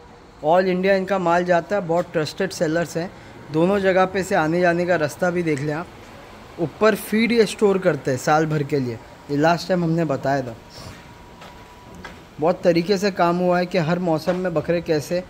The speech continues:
sustain कर पाएँ, वो बात का ध्यान रखा गया है। पानी के लिए देख सकते हैं आप, मिट्टी का बर्तन का इस्तेमाल किया गया है इधर,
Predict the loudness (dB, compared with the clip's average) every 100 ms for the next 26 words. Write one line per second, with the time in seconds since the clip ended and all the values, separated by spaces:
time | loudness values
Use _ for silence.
0 | -16 -20 -8 -6 -6 2 2 4 0 2
1 | 0 0 -4 -12 -20 -12 -2 2 2 2
2 | 0 2 2 2 0 -2 -4 -6 -12 -16
3 | -20 -20 -20 -20 -2 4 6 4 4 4
4 | 6 4 4 0 -6 -2 2 2 2 -2
5 | -4 -6 0 0 2 -2 0 -2 0 0
6 | 0 0 0 -2 -2 0 0 0 -2 -4